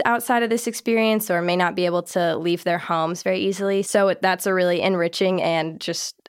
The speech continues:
like, cute program that we <laughs> coordinate. Um, and then I visit with some older adults in the community by phone and also in person. And I also just assist the employees in the older adults program with anything that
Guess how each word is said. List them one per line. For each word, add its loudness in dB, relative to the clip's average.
like, -8
cute -4
program 0
that 2
we 6
<laughs> -
coordinate. 4
Um, 2
and 4
then 4
I 2
visit 0
with 0
some 2
older 6
adults 0
in 0
the 0
community 0
by 0
phone -2
and -2
also -2
in -2
person. -4
And -2
I 0
also -4
just -8
assist -4
the -4
employees -4
in -2
the 0
older 0
adults -2
program -4
with -6
anything -4
that -2